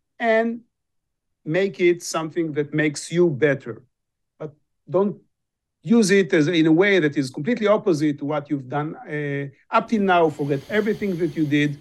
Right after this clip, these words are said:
This will, uh, help you, uh, uh, uh, make something that is meaningful out of it." Uh, in, in many respects, everything that, you know, I would, I would call it a related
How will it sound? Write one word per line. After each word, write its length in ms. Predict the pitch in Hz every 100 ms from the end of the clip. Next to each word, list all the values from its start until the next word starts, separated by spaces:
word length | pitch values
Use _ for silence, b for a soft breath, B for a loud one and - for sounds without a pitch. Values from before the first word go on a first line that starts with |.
| - - -
This 300 | 165 170 -
will, 220 | 156 151
uh, 320 | 165 135 139
help 280 | 131 139 139
you, 260 | 139 131 127
uh, 20 |
uh, 720 | 123 120 135 123 120 120 117 117 123 _ _ _ -
uh, 200 | 127 127 -
make 260 | 147 185 180
something 340 | - 175 180
that 160 | 151 151
is 140 | 156
meaningful 420 | 143 180 165 143 131
out 180 | 127
of 80 | 113
it." 140 | 113 117
Uh, 160 | 135 135 B B -
in, 120 | 180
in 360 | 202 180 185
many 280 | 208 269 269
respects, 640 | 247 220 - 208 170 - -
everything 800 | 190 214 240 - 226 214 214 151
that, 440 | 156 160 160 - - _ _ _
you 100 | 160
know, 60 | 151
I 80 |
would, 300 | 151 170 156 -
I 80 | 151
would 260 | 165 147
call 240 | - 165 165
it 200 | 151 151
a 260 | 143 139 147
related 880 | 143 143 156 160 175 175 175 175 147